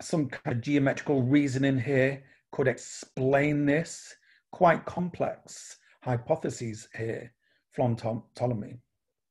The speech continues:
As it said there, his theories remained in use for another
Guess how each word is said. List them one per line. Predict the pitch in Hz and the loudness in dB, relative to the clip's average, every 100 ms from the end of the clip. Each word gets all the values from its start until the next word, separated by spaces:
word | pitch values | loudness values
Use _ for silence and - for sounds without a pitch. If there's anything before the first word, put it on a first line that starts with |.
| _ _ _ _ _ _ _ - - - _ _ _ _ _ _ _ _ _ _ _ - | _ _ _ _ _ _ _ -20 -20 -20 _ _ _ _ _ _ _ _ _ _ _ -2
As | 135 | 0
it | 147 | 4
said | - 151 | 6 6
there, | 165 151 110 - _ _ _ _ | 10 8 8 -2 _ _ _ _
his | - 196 127 | -6 -4 -4
theories | - 185 196 185 147 | 6 10 10 8 2
remained | 156 165 160 | 2 2 4
in | |
use | 160 165 | 2 4
for | 151 | 2
another | 156 147 131 | 4 2 0